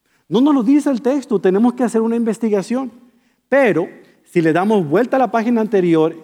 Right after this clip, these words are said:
en Deuteronomio capítulo treinta y cuatro, que es el libro anterior a Josué, encontramos que ellos se encontraban en la tierra de Moab, donde Moisés había fallecido. Habían estado de luto durante treinta días por la muerte de Moisés,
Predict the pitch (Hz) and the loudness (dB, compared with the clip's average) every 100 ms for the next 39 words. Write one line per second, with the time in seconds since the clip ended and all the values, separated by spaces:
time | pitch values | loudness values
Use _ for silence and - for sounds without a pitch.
0 | - 160 151 156 156 151 170 214 208 151 | -8 -6 -2 -2 -2 -2 0 0 -2 -2
1 | 175 233 240 233 240 214 160 - 170 170 | -2 -2 -2 -2 0 0 0 -2 -4 -4
2 | 139 147 175 185 208 220 208 175 170 208 | -6 -2 0 2 0 0 0 2 2 2
3 | 208 196 190 156 156 - _ _ - 196 | -2 -2 0 -2 -2 -14 _ _ -2 0
4 | 180 180 185 185 208 233 - - _ 190 | 2 0 0 0 0 -2 -4 -20 _ -2
5 | 190 185 208 254 226 202 170 165 165 202 | 0 0 0 0 0 0 0 -2 0 0
6 | 185 180 170 160 160 160 180 185 180 190 | 2 0 0 0 0 0 2 2 2 2
7 | 190 196 214 233 - - _ _ _ _ | 2 0 -2 -4 -8 -20 _ _ _ _
8 | _ 151 196 190 170 175 180 175 147 233 | _ -2 0 2 2 2 4 2 2 2
9 | 262 214 160 151 165 165 180 160 170 - | 2 0 -2 2 0 0 -2 0 -2 -2
10 | 226 - - _ _ _ _ _ - 165 | -4 -6 -20 _ _ _ _ _ -4 0
11 | 202 262 233 240 226 240 214 175 202 320 | 0 0 0 0 2 4 4 2 4 2
12 | 320 240 196 165 170 196 226 226 196 175 | 2 2 0 0 0 0 0 0 2 2
13 | 175 202 175 147 151 180 220 220 214 214 | 2 0 -2 -2 0 -2 0 0 0 -2
14 | 208 156 151 170 | 0 0 -2 -6